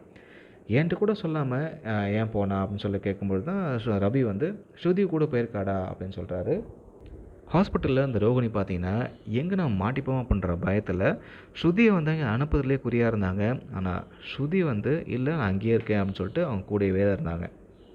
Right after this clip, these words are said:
ஒரு பக்கம் ரோகிணி பார்த்தீங்கன்னா, எங்க டாக்டர் வந்து செக் பண்ணா நம்ம மாட்டிப்போமா அப்படின்ற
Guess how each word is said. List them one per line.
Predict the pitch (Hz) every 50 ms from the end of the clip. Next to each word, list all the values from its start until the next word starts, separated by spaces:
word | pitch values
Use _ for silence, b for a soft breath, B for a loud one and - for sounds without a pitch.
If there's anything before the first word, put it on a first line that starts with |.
| - B B B B B B B B B B -
ஒரு | 104 101 98
பக்கம் | - 110 110 131 127 104
ரோகிணி | 104 107 107 113 117
பார்த்தீங்கன்னா, | 113 107 - 107 98 107 104 98 104 113 127 - -
எங்க | 95 98 107 123 139
டாக்டர் | 120 104 98 117 117 - 120
வந்து | 117 113 104
செக் | - 98 - -
பண்ணா | 107 101 104 113
நம்ம | 113 107 101 95 92 90 98
மாட்டிப்போமா | 104 110 - 110 107 110 110 104
அப்படின்ற | - 95 95 92 92 92 87 82 -